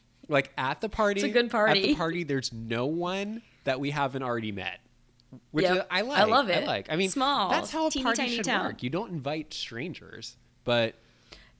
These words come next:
Speaker 2: I loved it. It's too good. It's so tropey and amazing.
Speaker 1: And then, so, so all this section is, like, building up to the party, like, getting ready for it.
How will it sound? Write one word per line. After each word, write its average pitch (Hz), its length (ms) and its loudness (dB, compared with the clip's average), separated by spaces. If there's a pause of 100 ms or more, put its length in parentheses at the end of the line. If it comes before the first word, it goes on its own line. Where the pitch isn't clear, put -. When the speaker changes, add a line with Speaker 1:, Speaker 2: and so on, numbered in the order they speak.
Speaker 2:
I 175 140 2
loved 156 320 -2
it. 156 300 0
It's 202 220 -2
too - 220 -6
good. 160 380 0 (180)
It's - 160 -12
so 202 220 -2
tropey 170 400 -6
and 156 80 -6
amazing. 156 480 -6
Speaker 1:
And 143 160 -4
then, 147 340 0
so, 196 400 4
so 208 200 -2
all 214 240 2
this 247 140 -4
section 185 380 -4
is, 143 160 -2
like, 127 220 -4
building 131 340 0
up 139 140 -6
to - 100 -6
the 147 80 -6
party, 123 680 -2
like, 98 220 -4
getting 127 240 -4
ready 117 220 0
for 113 380 -4
it. 107 280 -2